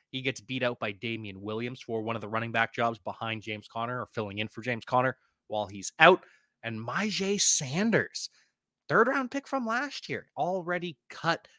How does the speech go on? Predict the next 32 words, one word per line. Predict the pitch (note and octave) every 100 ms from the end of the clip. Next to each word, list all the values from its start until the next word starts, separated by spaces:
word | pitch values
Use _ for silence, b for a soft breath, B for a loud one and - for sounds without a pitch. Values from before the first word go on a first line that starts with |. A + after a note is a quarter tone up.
| _ -
gets | C#3+ -
claimed | - C#3 C#3+ C#3+ A#2
by | A#2
the | G#2+
Houston | G2+ A#2 -
Texans, | - A2+ - A2
who | A#2
then | A2 G#2
cut | - -
Corey | - B2 A2+
Littleton. | G#2 C#3+ D#3 D#3 D#3 b b b _
But | A2+ E3 - b b _ _ _ -
the | C3
fact | - G3+ -
that | -
the |
Cardinals | - - F3 G3 G#3 F3
are | D3+
willing | C3+ C3+ E3 G3 G3+
to | F#3
give | D3+ F#3+ F#3+
up | G3+ -
on | D#3+ D#3+ C#3+
a | D3 D3+ -
third | D3+ F3 F3
rounder | C#3 F3 F#3
from | F3 D3+
just | B2+ D3+ F3 D3+
last | C#3+ D#3+ -
year | D#3+
so | E3 D#3+
quickly, | D3 E3 E3+ G3+ G3+